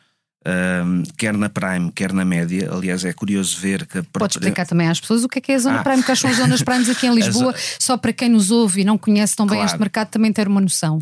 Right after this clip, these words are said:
Speaker 1: Claro, a renda Prime é aquilo que nós costumamos dizer que é a renda do melhor, eh, localização, do melhor escritório.
Speaker 2: Onde toda a gente quer estar.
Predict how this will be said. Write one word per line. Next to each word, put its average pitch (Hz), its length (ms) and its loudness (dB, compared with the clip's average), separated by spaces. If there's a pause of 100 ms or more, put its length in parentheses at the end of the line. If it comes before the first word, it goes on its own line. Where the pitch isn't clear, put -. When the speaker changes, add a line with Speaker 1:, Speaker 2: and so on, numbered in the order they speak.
Speaker 1:
Claro, 87 260 -2
a 104 80 -2
renda 131 260 0
Prime 139 400 0
é 113 180 -2
aquilo 117 260 -4
que 113 100 -8
nós 113 180 -2
costumamos 104 460 -2
dizer 101 280 -2
que 104 380 -2
é 98 60 -6
a - 20 -2
renda 104 360 0
do 110 180 -2
melhor, 104 560 0 (220)
eh, 85 60 -6 (440)
localização, 104 840 0
do 110 100 0
melhor 104 300 2
escritório. 98 540 -2
Speaker 2:
Onde - 40 -2
toda 226 140 0
a 214 40 2
gente 214 200 2
quer 214 80 -4
estar. 151 280 -2